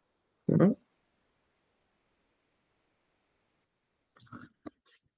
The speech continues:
Exatamente, Gabriel. Castidade é tratar a pessoa no casamento como pessoa e não como animal, né?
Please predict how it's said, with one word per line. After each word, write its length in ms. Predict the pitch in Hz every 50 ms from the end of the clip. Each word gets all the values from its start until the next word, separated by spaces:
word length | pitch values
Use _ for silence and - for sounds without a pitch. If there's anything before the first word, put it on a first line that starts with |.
| - - - _ - - - - _ _ _ - -
Exatamente, 720 | 135 123 123 123 127 175 180 170 147 139 139 131 127 - 123
Gabriel. 460 | 107 113 120 131 127 117 117 - - -
Castidade 440 | - - 131 - - - 120 127 135
é 40 | 135
tratar 380 | - 160 156 156 - 139 131
a 60 | 135 135
pessoa 360 | 139 131 - - - 139 131
no 100 | 127 127
casamento 500 | - - 135 131 131 123 123 127 131 -
como 300 | - 151 147 143 151 - - _ _ - _ _
pessoa 560 | - 175 170 165 - - 139 135 139 147 - - 160
e 60 | 156
não 180 | 135 131 135
como 220 | 135 - 139 135 131
animal, 580 | 135 147 147 131 127 110 110 110 113 135 156 - - - - _ -
né? 340 | 175 170 170 175 160 160